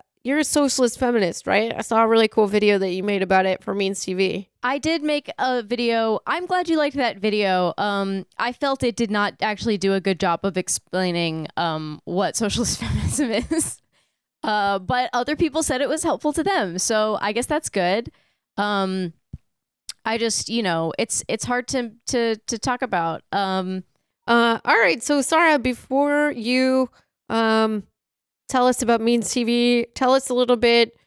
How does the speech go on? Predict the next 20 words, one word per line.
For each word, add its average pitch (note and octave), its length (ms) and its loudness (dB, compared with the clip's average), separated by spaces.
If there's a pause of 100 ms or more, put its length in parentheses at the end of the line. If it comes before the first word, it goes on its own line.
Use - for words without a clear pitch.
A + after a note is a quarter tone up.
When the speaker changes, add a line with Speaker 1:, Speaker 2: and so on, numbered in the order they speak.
(420)
Speaker 1:
about G#3+ 540 4 (720)
you. G#3+ 460 2
How G3+ 200 0
did G#3+ 240 -6
you G#3+ 680 4
become G3+ 920 -2 (180)
interested G3+ 840 -2
in F#3+ 640 -4 (460)
politics G3+ 920 0
and F#3 540 -4
comedy? F#3+ 840 -2 (360)
Speaker 2:
Those A#3 200 0
are A3 120 0
very A3+ 320 0
Speaker 1:
What G#3 180 2
a A3 60 2
Speaker 2:
different. G#3+ 100 2
Speaker 1:
general G#3+ 360 4
Speaker 2:
<laughs> - 20 0
Speaker 1:
question. G3 600 0